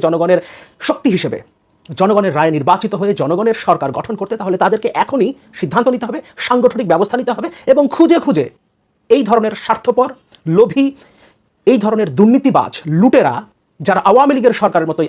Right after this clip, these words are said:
আওয়ামী লীগের নেতাদের মতোই একই বিরোধী দলে থাকা অবস্থাতেও লুটতরাজ করে যাচ্ছে, তাদেরকে তাদের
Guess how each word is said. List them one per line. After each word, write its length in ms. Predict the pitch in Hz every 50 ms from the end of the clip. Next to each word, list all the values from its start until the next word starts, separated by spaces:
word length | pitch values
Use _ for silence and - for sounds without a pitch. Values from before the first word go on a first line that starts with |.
| -
আওয়ামী 160 | 165 202 247 269
লীগের 180 | 269 226 233 - - - - - - 156 170
নেতাদের 300 | 226 - - - 208 175 170
মতোই 220 | - 143 127 131 131 131 _ - 175
একই 180 | - 226 247 262 - - - 123
বিরোধী 240 | 165 196 233 - 277 -
দলে 120 | 262 240 -
থাকা 120 | 175 - 160 139
অবস্থাতেও 340 | 139 135 - 143 - 131 120 120 151
লুটতরাজ 360 | 226 208 - 247 190 156 131 -
করে 140 | 151 127 120
যাচ্ছে, 180 | 117 113 - 254 277 - _ _ _ _ -
তাদেরকে 300 | 117 123 156 - - - 311 - _ _ _ _ _ _ _ _ _ _ _ - -
তাদের 200 | 160 139 139